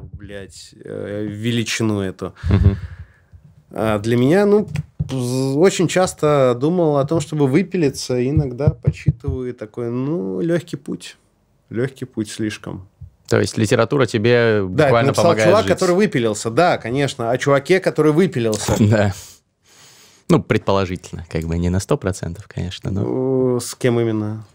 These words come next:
Speaker 2: Ну, с Есениным.
Speaker 1: А, ну, я там не сильно углублялся.
Speaker 2: Ну,
Speaker 1: С
Speaker 2: там
Speaker 1: Маяковским, ну, вроде сходится
Speaker 2: С
Speaker 1: всё.
Speaker 2: Маяковским вроде да, вот. А,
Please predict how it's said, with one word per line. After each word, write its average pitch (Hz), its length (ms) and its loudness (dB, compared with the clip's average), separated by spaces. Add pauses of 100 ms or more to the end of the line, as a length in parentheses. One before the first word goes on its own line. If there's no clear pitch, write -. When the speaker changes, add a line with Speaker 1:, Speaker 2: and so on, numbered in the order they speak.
Speaker 2:
Ну, 104 240 4
с - 120 -8
Есениным. 92 440 -6 (400)
Speaker 1:
А, 98 160 -4
ну, 107 120 -4
я 123 200 2
там 107 300 -4
не 110 120 0
сильно 101 360 -6
углублялся. 101 580 -8 (220)
Speaker 2:
Ну, 110 140 4
Speaker 1:
С 117 40 -2
Speaker 2:
там 107 120 4
Speaker 1:
Маяковским, 117 460 -2
ну, 120 140 0
вроде 120 200 0
сходится - 420 -6
Speaker 2:
С - 20 -8
Speaker 1:
всё. - 80 -4
Speaker 2:
Маяковским 139 340 0
вроде 117 180 0
да, 87 280 -8
вот. 98 240 -10 (720)
А, 98 540 0